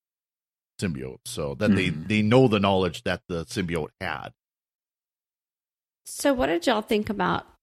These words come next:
Speaker 3: Jacob's explanation of the, the poison is gonna kill the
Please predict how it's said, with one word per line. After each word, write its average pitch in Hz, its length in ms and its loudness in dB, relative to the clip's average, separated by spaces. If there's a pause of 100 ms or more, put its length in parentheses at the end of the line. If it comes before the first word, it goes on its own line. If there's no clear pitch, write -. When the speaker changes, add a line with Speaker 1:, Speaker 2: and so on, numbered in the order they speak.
(140)
Speaker 3:
Jacob's 190 760 0 (300)
explanation 190 920 2
of 185 220 -4
the, 202 300 2 (920)
the - 100 -4
poison 196 720 4
is 190 200 -2
gonna 190 180 0
kill 185 280 0
the - 280 2